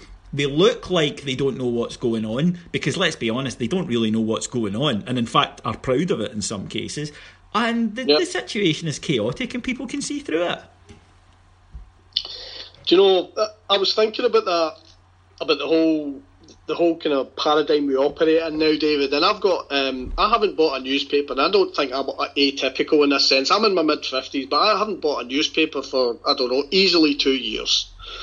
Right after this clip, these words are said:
Speaker 2: because I rely on and get my news from either television or from an on, some online source, or that's where I get my content from. And I'm, you know,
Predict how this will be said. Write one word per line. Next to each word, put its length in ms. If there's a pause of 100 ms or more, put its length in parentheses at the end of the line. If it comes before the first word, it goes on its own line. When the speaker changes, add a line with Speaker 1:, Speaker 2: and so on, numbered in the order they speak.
(180)
Speaker 2:
because 320
I 140
rely 460
on 360
and 180
get 240
my 180
news 420
from 380 (300)
either 280
television 760 (280)
or 160
from 240
an 120
on, 260
some 340
online 480
source, 640
or 280 (100)
that's 260
where 100
I 80
get 140
my 80
content 640
from. 300 (300)
And 100
I'm, 360
you 120
know, 280